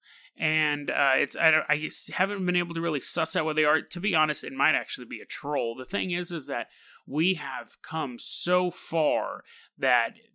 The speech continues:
we can no longer tell if someone's being actually sincere in their beliefs or if they're trolling, because it all seems the same. This is a group called Pussy Scouts. You can go to pussy scouts dot com was their website. I found this on YouTube, but it is a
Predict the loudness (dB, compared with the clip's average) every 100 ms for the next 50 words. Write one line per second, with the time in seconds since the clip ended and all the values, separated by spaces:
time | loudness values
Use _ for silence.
0 | _ _ -4 -4 -4 -2 0 2 2 2
1 | 0 0 -4 0 0 0 -2 -6 -8 -8
2 | -8 -6 -6 -6 -6 -6 -6 -6 -6 -4
3 | -4 -4 -4 -6 -6 -6 -6 -6 -8 -8
4 | _ _ _ _ _ -6 0 2 0 -2
5 | -6 -4 -2 0 2 0 -2 -4 -6 -8
6 | -8 -4 -4 -6 -10 -8 -6 -4 -4 -4
7 | -4 -2 -2 -2 -4 -2 -4 -4 -6 -6
8 | -4 0 0 0 -8 -8 -4 -2 -4 -8
9 | -20 -20 -12 0 2 2 2 4 4 4
10 | 0 2 2 2 2 -2 -2 -4 -2 -2
11 | 0 0 -2 -4 -6 -8 -10 -10 -12 -12
12 | -12 -12 -14 -18 -20 -20 -20 -16 -2 0
13 | 2 0 0 0 0 0 -2 -6